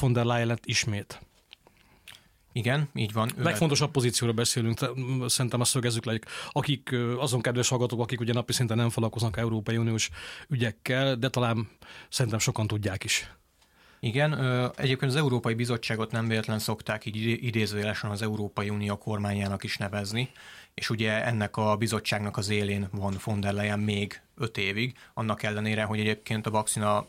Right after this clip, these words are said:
Speaker 2: ö, beszerzésektől kezdve egy csomó, ö, korrupciós és egyéb botrány, ö, kiderült róla, viszont, ö, az is látszik, hogy, ö, ő a Néppártnak volt ugye a csúcs-,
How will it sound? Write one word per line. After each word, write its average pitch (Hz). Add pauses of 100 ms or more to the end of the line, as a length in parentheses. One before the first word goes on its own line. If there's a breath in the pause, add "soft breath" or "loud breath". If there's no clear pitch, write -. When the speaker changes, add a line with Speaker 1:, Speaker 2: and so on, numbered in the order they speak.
Speaker 2:
ö, 104
beszerzésektől 110
kezdve 120
egy 113
csomó, 117 (400 loud breath)
ö, 107
korrupciós 107
és 110
egyéb 101
botrány, 101
ö, 98
kiderült 113
róla, 131 (300 loud breath)
viszont, 113
ö, 113
az -
is 107
látszik, 110
hogy, 107
ö, 110
ő 113
a 110
Néppártnak 113
volt 117
ugye 110
a 107
csúcs-, 117